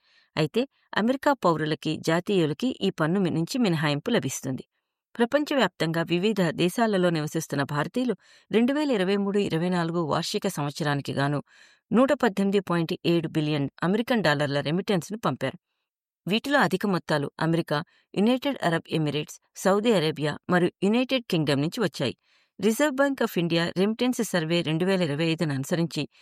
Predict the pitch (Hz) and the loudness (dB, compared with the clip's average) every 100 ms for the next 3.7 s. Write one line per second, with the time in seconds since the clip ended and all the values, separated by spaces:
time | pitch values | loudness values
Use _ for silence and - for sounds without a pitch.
0 | _ _ - 220 277 294 254 190 208 208 | _ _ 0 2 2 2 2 0 0 -2
1 | 202 208 - 165 180 185 170 170 - 143 | 0 -2 0 0 0 0 -2 -4 -4 -4
2 | - 151 147 - 139 185 262 _ - - | -4 -4 -4 -6 -6 -4 -6 _ -20 -4
3 | 202 262 302 302 233 202 | 0 0 0 0 0 0